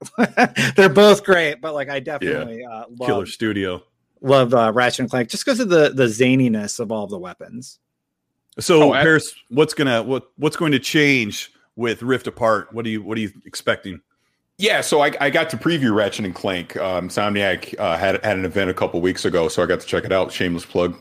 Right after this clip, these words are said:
Speaker 2: Go to my YouTube
Speaker 3: Oh, well,
Speaker 2: channel. You can, you
Speaker 3: yeah,
Speaker 2: can
Speaker 3: well,
Speaker 2: check
Speaker 3: tell
Speaker 2: it
Speaker 3: us,
Speaker 2: out.
Speaker 3: tell us about what happened.
Speaker 2: Yeah.
Speaker 3: Like,
Speaker 2: Yeah,
Speaker 3: they
Speaker 2: so
Speaker 3: invited you. What did you do?
Speaker 2: So they showed us about, ah, it was about thirty-five minutes of new gameplay, which if you've seen some of the B-roll that's out there right now, that was cut from that.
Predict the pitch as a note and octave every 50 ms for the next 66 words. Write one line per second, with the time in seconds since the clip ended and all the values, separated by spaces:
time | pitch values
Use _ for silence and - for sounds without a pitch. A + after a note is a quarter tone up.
0 | _ - - E2+ E2 E2 E2 D#2+ D#2 - - - F#2 - - - - D3 - -
1 | - D#2 E2 F2 E2 D#2+ D#2+ - E2 D2+ - _ F3+ F3 F#3 A3 G#3 F3+ - -
2 | G3 F#3+ F#3+ F3+ - - F3+ - - - - F3+ F#3+ G#3+ - - F3 F3 E3+ E3
3 | D3+ D#3 E3+ F#3+ A3 A#3 - - E3+ D2+ F#2+ G2+ G2+ - - - _ _ - B2
4 | A2 F#2+ F2+ E2 G#2+ C3+ C#3 D3 C#3+ C3 C3 C3 B2+ B2+ D3 D3+ D3+ F3 E3+ D#3
5 | C#3 C3+ C3 B2 C#3 D3 F3+ G3 E3 - - _ _ _ _ _ _ _ _ _
6 | _ - - D#3+ C#3 B2 A#2+ A2+ A#2+ A2+ A2 - - D#3 D3 D3+ D3+ D3 C#3+ -
7 | - C#3+ C3+ _ _ - - E3+ F3 F3+ F3+ F#3+ G3 E3 - - - - - -
8 | F3 F#3 F#3 F3 - G3 F#3 - - - D#3+ E3+ F#3 E3 - F3+ F3+ F#3 E3+ E3+
9 | F3 F3+ G#3 A3+ A#3 - - - - - B2 A#2 C3+ C3+ B2+ A#2+ B2+ B2+ C#3 C#3+
10 | - - D#3 D#3+ E3+ F3 D3 A#2+ G#2+ - A#2 G2+ A2 A#2+ A2+ - - C3+ C3 A#2+
11 | A#2 - B2+ A2+ G#2+ G#2 F2+ - G#2+ G#2 G#2 A2+ A2 A2 G#2 G#2 G2+ - A2 G2+
12 | G2+ - F#2+ F#2+ G2 F#2+ F#2 F#2+ F#2+ F#2+ G2+ G#2 F2+ F#2+ - - - - - -
13 | G2+ F2+ - - - F#2+ F2+ E2 F#2 F#2 F#2+ F#2+ F#2+ - -